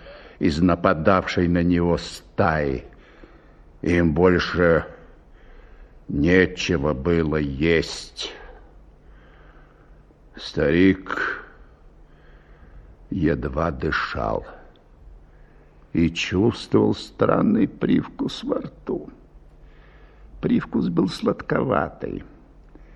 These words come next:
и отдавал медью. И на минуту старик испугался. Но скоро всё прошло. Он сплюнул в океан и сказал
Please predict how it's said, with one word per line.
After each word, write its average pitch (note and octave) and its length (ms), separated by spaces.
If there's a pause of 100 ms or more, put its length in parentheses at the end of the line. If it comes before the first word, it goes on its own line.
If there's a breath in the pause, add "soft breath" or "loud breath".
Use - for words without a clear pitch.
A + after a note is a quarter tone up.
(220 soft breath)
и - 80
отдавал G#2+ 520
медью. B2+ 840 (2500 soft breath)
И - 120
на - 120
минуту D3+ 500
старик C#3+ 540
испугался. - 840 (1400 soft breath)
Но C3+ 160
скоро G#3 400
всё E3+ 240
прошло. C#3 680 (1500 soft breath)
Он G#2 180
сплюнул A#2 800
в G2 80
океан A2 540
и G2+ 80
сказал G2 680